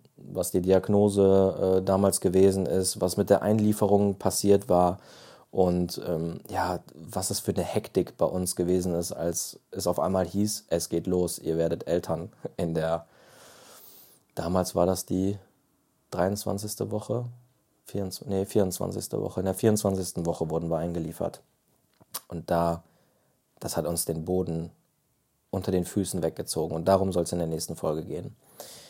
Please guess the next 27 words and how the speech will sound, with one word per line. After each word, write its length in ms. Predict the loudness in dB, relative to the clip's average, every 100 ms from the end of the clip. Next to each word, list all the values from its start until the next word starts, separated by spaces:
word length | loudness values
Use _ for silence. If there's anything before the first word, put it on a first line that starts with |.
| -20 _ _ _ _ _ _ _ _ _ -8
Wenn 220 | 6 8
du 80 | 8
Fragen 500 | 6 6 8 8 6
hast, 280 | 2 0 2
wenn 120 | 4
du 180 | 4 4
Anregungen 720 | 2 4 8 8 8 4 2 0
hast 260 | 0 -2
oder 380 | 0 2 2 0
Themen 380 | 2 4 4 2
hast, 240 | 0 0
die 80 | 0
dir, 440 | 4 4 4 2 0
ähm, 420 | -2 -4 -6 -10 -6
auf 160 | -6 2
der 140 | 2
Seele 300 | 6 6 6
brennen, 440 | 4 2 2 -2 -6 -20 -20 _ 0
die 80 | 2
dich 260 | 2 -2 2
wahnsinnig 520 | 8 8 8 6 4
interessieren, 640 | 0 0 0 4 4 4
schreib 300 | 2 2 4
mir 80 | 4
gerne 240 | 4 4
eine 80 | 2
Instagram-Nachricht. 920 | 0 2 4 4 4 4 4 0 0